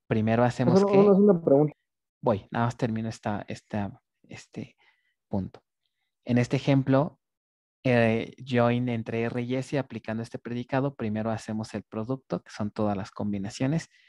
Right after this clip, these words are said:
Speaker 1: y después aplicamos el criterio, ¿no? Que aquí lo que me está diciendo es que iguale las columnas de A. ¿Ok?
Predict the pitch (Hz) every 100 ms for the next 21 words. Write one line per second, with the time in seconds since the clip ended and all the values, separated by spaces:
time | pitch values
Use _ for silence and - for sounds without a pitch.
0 | _ _ _ - 117 110 - - 127 120
1 | - 110 110 - 110 - 120 - 151 127
2 | 113 120 220 - 117 - 113 110 110 113
3 | 110 117 110 120 123 117 120 107 104 123
4 | 123 113 127 _ _ _ _ - 107 -
5 | - 113 110 107 107 110 117 120 _ _
6 | _ _ _ _ _ _ _ _ 117 -